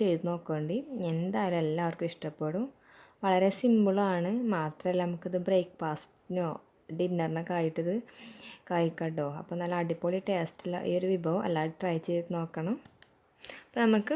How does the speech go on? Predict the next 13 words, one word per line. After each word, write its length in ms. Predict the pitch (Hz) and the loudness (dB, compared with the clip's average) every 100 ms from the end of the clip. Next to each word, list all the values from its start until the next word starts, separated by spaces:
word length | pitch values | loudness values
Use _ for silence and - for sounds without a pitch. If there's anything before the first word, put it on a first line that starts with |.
| 349 | 6
വീഡിയോയിലേക്ക് 460 | 262 185 165 160 160 | 6 6 4 -2 -2
പോവാം. 260 | 156 147 - - - - _ _ _ - - _ _ _ _ _ 196 | -2 -2 -6 -18 -20 -20 _ _ _ -20 -20 _ _ _ _ _ 8
അതിനുവേണ്ടി 500 | 202 214 262 311 330 | 10 12 12 10 4
ഞാനിവിടെ 400 | 330 320 302 302 302 - | 4 4 6 8 8 8
ഒരു 140 | 214 208 | 8 6
കിലോ 200 | 262 269 285 285 | 8 8 8 6
കപ്പ 400 | 233 - - 233 | 4 4 4 8
നന്നായിട്ട് 640 | 233 214 196 185 185 - 330 427 - - - - _ _ - _ - | 8 8 8 6 4 2 2 2 -8 -20 -20 -20 _ _ -20 _ 0
അത് 100 | 202 202 | 0 4
ക്ലീൻ 260 | 240 220 202 196 | 8 10 12 10
ചെയ്ത് 180 | 240 208 | 10 10
വെച്ചിട്ടുണ്ട്. 480 | 202 180 - 180 175 285 - - - - | 10 6 2 4 6 4 2 -18 -20 2
ഇനി 100 | 220 | 8